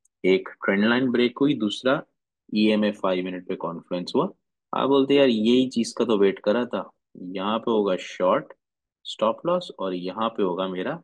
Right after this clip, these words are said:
profit, ठीक है? कितने लोग इस बात से agree करते हैं? थम्स अप दो या चैट पे लिखो। मुझे लिखना जरूरी है आपको, वरना मैं फिर आगे नहीं बढ़ूंगा, क्योंकि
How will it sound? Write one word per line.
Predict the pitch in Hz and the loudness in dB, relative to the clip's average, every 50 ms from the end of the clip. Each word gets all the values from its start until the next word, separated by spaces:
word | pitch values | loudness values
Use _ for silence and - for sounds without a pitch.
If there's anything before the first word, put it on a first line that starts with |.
| _ _ | _ _
profit, | - - 82 76 - - 76 - - _ _ _ _ _ _ _ _ _ _ _ - | -4 -4 -4 -4 -6 -10 -12 -12 -14 _ _ _ _ _ _ _ _ _ _ _ -2
ठीक | - 127 143 180 | -2 0 0 0
है? | 170 170 - _ _ _ _ _ _ _ _ _ _ _ _ _ | -2 -2 -8 _ _ _ _ _ _ _ _ _ _ _ _ _
कितने | 120 117 - 139 | -6 -2 0 2
लोग | 135 131 123 | 2 4 4
इस | 120 107 107 | 2 2 2
बात | 110 107 104 - | 2 2 2 0
से | - 107 | -2 0
agree | 90 95 95 101 90 | 0 0 0 -2 -2
करते | - 87 80 - _ 82 | -2 -6 -6 -6 _ -10
हैं? | 82 80 - _ _ _ _ _ _ | -10 -10 -12 _ _ _ _ _ _
थम्स | - 104 104 101 98 110 | -6 -4 -4 -2 0 -2
अप | 107 107 113 | -2 0 0
दो | 110 107 104 | 0 2 4
या | 98 92 87 | 4 2 0
चैट | - - 85 80 78 - - | 0 0 0 0 -2 -4 -10
पे | 82 | -10
लिखो। | 76 73 - - - _ _ _ _ _ _ _ _ _ _ _ _ _ _ _ _ _ _ _ _ _ _ _ _ _ _ _ _ _ _ _ _ _ _ _ _ _ _ _ _ _ _ _ | -10 -8 -10 -16 -20 _ _ _ _ _ _ _ _ _ _ _ _ _ _ _ _ _ _ _ _ _ _ _ _ _ _ _ _ _ _ _ _ _ _ _ _ _ _ _ _ _ _ _
मुझे | - - 98 98 107 110 110 - - _ - | -8 -6 -2 0 2 2 2 0 -4 _ -4
लिखना | 90 95 92 - 107 110 104 | -4 -4 -2 -2 -2 0 2
जरूरी | 95 95 95 98 101 113 113 | 2 2 2 2 2 2 0
है | 110 | 0
आपको, | 101 98 - - 107 101 | 0 -2 -2 -2 -2 -2
वरना | 92 92 92 92 98 98 | -2 -2 -4 -4 -4 -4
मैं | 95 98 98 95 95 - _ _ _ _ _ _ _ _ _ _ _ _ - | -4 -4 -4 -6 -6 -8 _ _ _ _ _ _ _ _ _ _ _ _ -4
फिर | 95 87 | -2 -2
आगे | 87 87 95 95 | 0 0 -2 -2
नहीं | 101 104 95 | -2 -4 -4
बढ़ूंगा, | 92 85 82 85 82 85 98 117 | -4 -4 -4 -6 -6 -6 -6 -6
क्योंकि | - _ _ _ _ _ _ _ _ _ - 98 87 - - 92 92 92 87 87 - - | -8 _ _ _ _ _ _ _ _ _ -10 -10 -8 -2 -2 0 0 2 0 -2 -4 -8